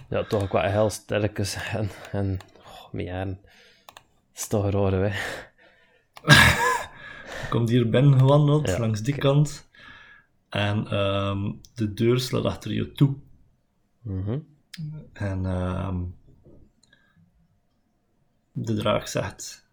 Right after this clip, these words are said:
Speaker 2: "Dus hij moet beschermen."
Speaker 1: Ja, blijkbaar.
Speaker 2: Hij moet anderen beschermen.
Speaker 1: Mhm.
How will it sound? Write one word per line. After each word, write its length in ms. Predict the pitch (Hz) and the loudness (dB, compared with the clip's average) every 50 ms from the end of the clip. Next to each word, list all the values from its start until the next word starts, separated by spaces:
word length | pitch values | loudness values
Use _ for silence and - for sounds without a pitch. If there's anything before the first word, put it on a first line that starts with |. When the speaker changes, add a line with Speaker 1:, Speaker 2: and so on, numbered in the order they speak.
| _ _ _ _ _ _ _ _ | _ _ _ _ _ _ _ _
Speaker 2:
"Dus 300 | - 117 104 - - - | -10 -8 -8 -8 -8 -2
hij 140 | - 135 160 | 0 2 2
moet 260 | 170 170 175 160 - | 4 2 2 0 0
beschermen." 500 | - 123 - - - - 123 107 - - - - - - _ _ _ _ _ _ _ _ - - - - - - - - _ _ _ _ - _ _ _ _ _ _ _ _ _ _ _ _ - - - _ _ _ _ | -2 -2 -2 -2 -4 -6 -8 -10 -10 -14 -20 -20 -20 -20 _ _ _ _ _ _ _ _ -16 -10 -8 -8 -8 -10 -12 -16 _ _ _ _ -20 _ _ _ _ _ _ _ _ _ _ _ _ -20 -20 -20 _ _ _ _
Speaker 1:
Ja, 260 | - 123 104 101 - - - - - - _ _ _ _ _ - _ | -2 -2 0 0 -2 -6 -14 -20 -20 -20 _ _ _ _ _ -8 _
blijkbaar. 640 | 107 95 92 92 95 101 113 139 - - - - _ _ _ _ | -2 -2 0 0 2 2 2 0 -2 -8 -16 -20 _ _ _ _
Speaker 2:
Hij 140 | 107 120 | -2 2
moet 180 | 127 135 139 135 | 4 4 4 4
anderen 420 | 123 123 135 127 120 113 110 104 | 4 4 4 4 4 2 2 2
beschermen. 680 | 104 107 - - - 117 113 107 107 107 101 104 - - - _ _ _ _ _ _ _ _ _ _ _ _ _ _ _ | 2 0 -2 -2 -2 -4 -2 -2 -4 -4 -6 -10 -14 -18 -20 _ _ _ _ _ _ _ _ _ _ _ _ _ _ _
Speaker 1:
Mhm. 340 | - 101 98 98 117 147 | -4 -4 -2 0 0 -2